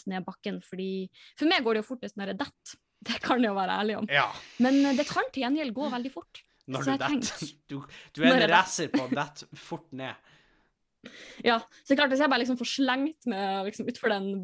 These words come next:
Speaker 1: bratteste bakken, så kommer nok jeg først.
Speaker 2: Ja da.
Speaker 1: Og det, det kan man jo sette pris på. Nei, men jeg tenker at det skal være mitt, eh, mitt neste prosjekt i løpet av vinteren, kanskje til påska, skal bli, eh, skal gjenoppta skikarrieren som aldri, <laughs> som aldri ble.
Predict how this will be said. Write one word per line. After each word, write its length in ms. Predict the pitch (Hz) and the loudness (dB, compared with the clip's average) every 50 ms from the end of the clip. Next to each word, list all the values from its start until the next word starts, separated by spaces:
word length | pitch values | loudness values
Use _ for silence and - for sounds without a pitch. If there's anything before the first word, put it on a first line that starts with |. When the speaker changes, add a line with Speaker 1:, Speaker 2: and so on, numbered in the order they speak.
| 185 185 | -6 -6
Speaker 1:
bratteste 320 | - 262 - - - - 196 196 | -6 -6 -6 -6 -8 -6 -4 -4
bakken, 320 | 240 - - 269 226 226 | -6 -4 -4 -6 -4 -4
så 80 | - 226 | -6 -6
kommer 240 | - 214 208 247 311 | -6 -4 -4 -2 -2
nok 80 | 302 - 269 | -2 -2 -2
jeg 80 | 247 262 | -2 -4
først. 300 | 277 269 - - - - _ _ - | -6 -8 -8 -12 -16 -20 _ _ -8
Speaker 2:
Ja 140 | 143 147 170 | -4 -2 0
da. 80 | 180 123 - - - _ - | 0 -2 -4 -8 -16 _ -10
Speaker 1:
Og 140 | 240 220 240 | -6 -4 -2
det, 100 | 254 262 262 254 254 247 240 233 226 220 247 226 - _ _ _ _ _ _ _ _ _ _ _ - | -2 -2 -2 -2 -4 -4 -4 -6 -4 -4 -4 -6 -6 _ _ _ _ _ _ _ _ _ _ _ -10
det 80 | 254 - | -8 -8
kan 80 | - 254 | -6 -6
man 80 | 247 | -6
jo 80 | 226 214 | -6 -8
sette 160 | 247 220 - | -10 -14 -10
pris 160 | - 240 240 | -10 -10 -8
på. 80 | - 254 | -4 -4
Nei, 140 | 254 302 349 | -2 0 0
men 80 | 392 | -2
jeg 80 | 381 403 | -2 -2
tenker 180 | 392 381 359 311 | -4 -6 -6 -6
at 80 | 285 | -6
det 80 | 359 370 - | -8 -8 -6
skal 100 | - 415 339 | -6 -4 -2
være 100 | 269 269 | -2 -2
mitt, 380 | 269 262 254 _ _ _ - 247 | -4 -4 -8 _ _ _ -8 -6
eh, 160 | 247 247 240 240 240 - - - - _ 277 | -4 -4 -4 -6 -8 -12 -20 -20 -6 _ -2
mitt 140 | 311 302 - 302 | -2 -2 -2 -4
neste 240 | 320 - - 294 | -6 -6 -8 -10
prosjekt 640 | - 240 247 - 294 - - - _ _ _ - - _ - | -8 -8 -6 -4 -6 -6 -8 -10 _ _ _ -20 -18 _ -4
i 80 | 247 | -2
løpet 320 | 247 254 277 269 - 233 233 | -2 -2 -2 -4 -4 -2 -2
av 240 | 233 220 220 220 220 | 0 -2 -2 -2 -2
vinteren, 480 | 233 247 247 - - 320 339 359 349 339 _ _ - - | -4 -4 -6 -6 -6 -6 -6 -6 -8 -10 _ _ -8 -6
kanskje 220 | 247 247 247 220 | -6 -6 -6 -6
til 80 | 226 - | -8 -8
påska, 300 | 233 247 240 - 302 330 339 - - - - - _ _ - | -8 -8 -6 -6 -6 -6 -6 -6 -12 -20 -20 -20 _ _ -8
skal 140 | - 240 247 | -6 -2 0
bli, 220 | 285 294 302 294 277 | 0 0 0 0 -2
eh, 320 | 247 233 233 226 220 226 226 - | -2 -4 -4 -4 -4 -4 -6 -4
skal 160 | - 254 247 | -4 -4 -2
gjenoppta 400 | 262 269 285 302 - - - 220 196 - | 0 0 0 0 -2 -4 -8 -8 -6 -6
skikarrieren 640 | 226 233 - - 262 262 269 269 233 - - 196 | -8 -8 -6 -6 -4 -2 -2 -2 -2 -4 -6 -8
som 240 | 185 - 208 208 208 | -6 -4 -4 -2 -2
aldri, 320 | 214 226 214 233 226 214 202 196 196 185 | -2 -2 -2 -2 -2 -2 -2 -4 -6 -10
<laughs> 120 | - - - | -12 -14 -12
som 160 | 220 214 220 | -6 -2 -2
aldri 160 | 240 233 240 | 0 0 0
ble. 240 | 202 208 208 226 247 | 0 0 -2 -2 -4